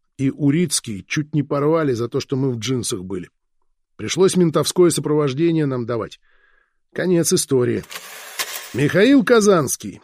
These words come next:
тысяча девятьсот шестидесятого года рождения. Импресарио. Я совершенно четко знаю, что некоторых исполнителей,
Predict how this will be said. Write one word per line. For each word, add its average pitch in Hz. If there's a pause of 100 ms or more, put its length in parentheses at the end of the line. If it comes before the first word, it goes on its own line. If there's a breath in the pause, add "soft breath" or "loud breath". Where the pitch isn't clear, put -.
тысяча 214
девятьсот 170
шестидесятого 147
года 135
рождения. 110 (640)
Импресарио. 135 (1080)
Я 120
совершенно 247
четко 214
знаю, 190
что -
некоторых 180
исполнителей, 160